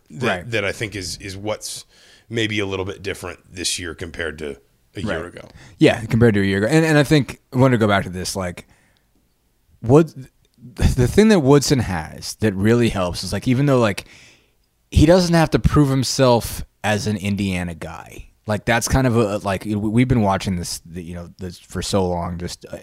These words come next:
Speaker 2: just everything that the coaches sort of, you know, post night have had to do, um, to, eh, to feel like they were really being embraced. And, and, and obviously Tom Crean, I think, took that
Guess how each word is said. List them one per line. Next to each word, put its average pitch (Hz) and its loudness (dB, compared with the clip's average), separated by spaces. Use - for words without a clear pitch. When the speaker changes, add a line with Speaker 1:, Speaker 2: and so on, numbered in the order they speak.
Speaker 2:
just - -10
everything 101 -4
that 90 -4
the 101 -6
coaches 101 -2
sort 101 -2
of, 87 -6
you 104 -10
know, 82 -12
post 104 -8
night 90 -4
have 87 -6
had 87 -4
to 82 -8
do, 82 -8
um, 85 -8
to, 90 -8
eh, 95 -8
to 85 -6
feel 120 0
like 90 -6
they 104 0
were 95 0
really 92 -2
being 85 -6
embraced. 78 -10
And, 92 -2
and, 95 -4
and 95 -6
obviously 95 -6
Tom 104 0
Crean, 95 -4
I 175 -6
think, 90 -8
took - -4
that 87 -6